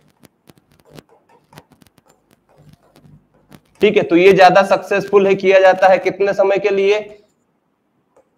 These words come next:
तिरालीस डिग्री सेल्सियस पर आठ घंटे के लिए एक बंद कमरे में फ्रूट को रख दीजिए, तो क्या हो जाएगा, वाष्प उष्मा उपचार हो जाएगा, किसका, फ्रूट फ्लाई के लिए, मैंगो फ्रूट का। अगला प्रश्न है, pink disease in cashew nut, pink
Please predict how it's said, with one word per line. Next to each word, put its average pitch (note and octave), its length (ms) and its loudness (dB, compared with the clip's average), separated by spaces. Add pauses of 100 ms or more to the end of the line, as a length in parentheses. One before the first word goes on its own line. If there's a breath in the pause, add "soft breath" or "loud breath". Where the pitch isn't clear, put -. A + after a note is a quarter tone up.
(300)
तिरालीस E3+ 360 2
डिग्री F#3 280 0
सेल्सियस F#3 480 -4
पर G3+ 180 -2
आठ E3 280 4
घंटे F3 400 -2
के F#3+ 120 -2
लिए F3+ 260 0 (340)
एक - 180 -6
बंद F3+ 340 0
कमरे F3+ 320 0
में F3+ 180 0
फ्रूट F3+ 320 -4
को F#3 100 -4
रख F3+ 220 -2
दीजिए, F3 520 -2
तो F3+ 160 -8
क्या F#3 180 2
हो F3 120 -4
जाएगा, F3 380 0
वाष्प E3 380 -2
उष्मा D#3+ 280 -6
उपचार E3 360 0
हो D#3 120 -2
जाएगा, D#3+ 300 0
किसका, D#3+ 400 -4 (360)
फ्रूट F3 260 0
फ्लाई E3 220 2
के E3 140 -4
लिए, E3+ 400 -2
मैंगो D#3 300 -2
फ्रूट B2+ 280 -10
का। A2 140 -10
अगला E3+ 300 -2
प्रश्न F#3+ 300 -4
है, F3+ 200 -2 (340 loud breath)
pink G3 280 0
disease G3 440 2
in G3 200 0
cashew G3 380 0
nut, F#3 220 0 (400)
pink F#3+ 240 0